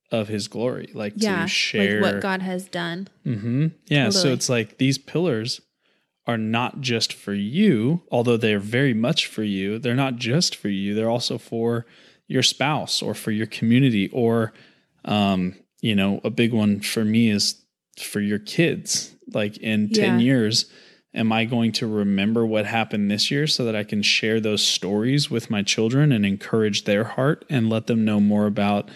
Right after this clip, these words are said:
Speaker 1: the journey that Justine and I have had with, um, the Lord? And,
Speaker 2: Yeah.
Speaker 1: and, like, because one of the scariest verses for me,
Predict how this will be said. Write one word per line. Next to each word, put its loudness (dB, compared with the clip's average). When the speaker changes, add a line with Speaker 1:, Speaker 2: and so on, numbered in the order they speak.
Speaker 1:
the 0
journey 2
that 0
Justine 2
and 4
I 4
have 0
had -2
with, -2
um, -4
the -2
Lord? 2
And, 0
Speaker 2:
Yeah. 2
Speaker 1:
and, 0
like, 0
because 2
one 0
of 4
the 2
scariest 0
verses -2
for -8
me, 0